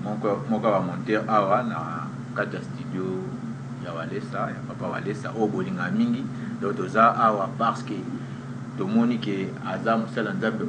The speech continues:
oyo aza na vision monene, epuis Nzambe aza kosalela ye. Biso mpe toyei kaka kosoutenir vision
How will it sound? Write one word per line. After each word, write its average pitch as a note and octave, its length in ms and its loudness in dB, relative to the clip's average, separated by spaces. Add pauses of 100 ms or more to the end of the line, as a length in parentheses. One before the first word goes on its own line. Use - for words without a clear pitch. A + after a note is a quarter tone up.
oyo G#2 160 2
aza G#2 160 0
na G2 120 -2
vision - 520 -2
monene, A2 400 2
epuis G#2 220 -4
Nzambe G#2 220 0
aza G2 120 -2
kosalela F#2 480 -6
ye. E2 160 -6 (380)
Biso - 160 -2
mpe A#2 120 2
toyei G#2+ 200 0
kaka A2+ 200 4
kosoutenir G#2 460 -4
vision G2 560 -6